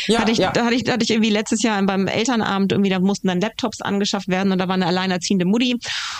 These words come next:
Speaker 2: und dann, ähm, haben sie versucht, die zu beruhigen, weil die meinte, „Ich schaff das nicht, wie soll ich für meine beiden Kinder, Zwillinge irgendwie jetzt hier zwei Laptops anschaffen?“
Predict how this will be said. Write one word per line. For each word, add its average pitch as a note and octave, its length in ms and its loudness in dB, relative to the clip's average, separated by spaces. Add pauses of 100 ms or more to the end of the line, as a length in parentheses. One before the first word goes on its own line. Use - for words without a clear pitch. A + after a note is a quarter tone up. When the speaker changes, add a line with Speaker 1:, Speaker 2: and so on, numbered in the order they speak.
Speaker 2:
und F#3+ 140 0
dann, G3 320 2
ähm, F#3 260 2
haben G#3 140 2
sie G3+ 120 0
versucht, G3+ 280 0
die A3 80 2
zu F3 160 0
beruhigen, A3 420 2
weil F#3+ 80 2
die F#3+ 120 2
meinte, G3 180 0
„Ich G3 100 0
schaff D#4+ 220 -2
das D#4+ 160 0
nicht, C4+ 160 2
wie A#3 60 4
soll A3 180 2
ich A#3+ 80 -2
für A#3 80 4
meine G#3+ 240 2
beiden G3+ 320 0
Kinder, A#3+ 400 0
Zwillinge G#3 540 2
irgendwie G3 320 2
jetzt F#3+ 200 -2
hier G3+ 140 0
zwei - 200 -2
Laptops A#3 420 -2
anschaffen?“ E3+ 500 0